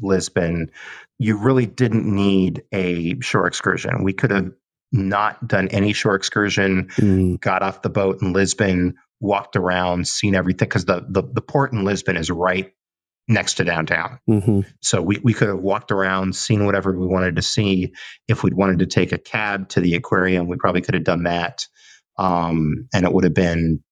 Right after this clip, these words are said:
Speaker 1: better for us, I think, than doing the hop on, hop off.
Speaker 2: Yeah, I mean, I would say research the ports, right? 'Cause some of the ports are actually, like, if, if you wanna see Rome, you got a
Speaker 1: Right.
Speaker 2: you got a ninety minute bus ride from the port to Rome. Uh, but to your point, like, some of these, like, actual seaport towns that are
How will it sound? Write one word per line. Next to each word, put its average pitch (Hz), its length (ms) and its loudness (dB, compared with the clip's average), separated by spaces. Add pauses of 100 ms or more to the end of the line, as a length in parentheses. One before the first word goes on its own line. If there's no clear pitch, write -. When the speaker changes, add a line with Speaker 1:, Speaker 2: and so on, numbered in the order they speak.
(120)
Speaker 1:
better 107 300 2
for - 280 -6
us, 90 300 -2
I 92 80 -2
think, 82 280 -4
than 87 120 0
doing 87 240 2
the 90 80 -4
hop 87 220 -4
on, 85 140 -6
hop 80 220 -4
off. - 380 -8 (460)
Speaker 2:
Yeah, 156 240 4
I 151 80 0
mean, 156 160 4
I 175 200 4
would 185 180 0
say 165 160 4
research 135 580 2
the 120 100 2
ports, 104 380 0
right? 117 120 2
'Cause 127 140 2
some 185 160 2
of 226 80 4
the 139 80 2
ports 113 400 0
are 123 80 4
actually, 110 300 2
like, 101 200 2
if, 101 200 0
if 110 220 2
you 139 80 4
wanna 135 140 4
see 123 200 2
Rome, 107 640 2 (100)
you 117 160 2
got 117 140 4
a 101 200 0
Speaker 1:
Right. 90 280 -12
Speaker 2:
you 139 120 2
got 135 120 4
a 120 40 4
ninety 123 300 4
minute 117 220 2
bus 120 260 0
ride 104 240 2
from 110 160 4
the 101 80 2
port 110 280 0
to 117 100 0
Rome. 104 420 2 (420)
Uh, 110 260 2
but 120 220 -4
to 143 100 0
your 143 120 4
point, 113 280 2
like, 107 140 0
some 123 140 2
of 113 80 4
these, 107 280 2
like, 101 240 0 (100)
actual 113 500 2
seaport 113 560 0
towns 104 360 2
that 107 100 2
are 101 180 2